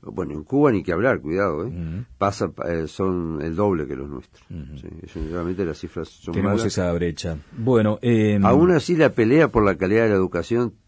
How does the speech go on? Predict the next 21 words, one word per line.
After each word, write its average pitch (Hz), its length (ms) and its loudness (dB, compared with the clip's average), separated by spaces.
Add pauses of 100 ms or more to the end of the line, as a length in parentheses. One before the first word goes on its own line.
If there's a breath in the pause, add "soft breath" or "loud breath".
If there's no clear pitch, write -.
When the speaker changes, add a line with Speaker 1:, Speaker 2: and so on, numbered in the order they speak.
(140)
Speaker 1:
tiene 98 260 0
que 85 100 -2
ser 92 140 -2
fundamental, 73 640 -8
¿eh? 85 60 -8
Porque 85 300 -4
a, 82 140 -2 (180)
a - 20 0
veces 104 260 -4
se 101 120 -8
confunde 104 540 -2
pelear 98 360 -2
por 104 120 -2
la 95 60 2
educación 90 400 -4
con 95 160 -2
elitismo 80 440 -4
y 92 40 -2
son 92 140 -4
cosas 82 220 -4
distintas. 76 500 -8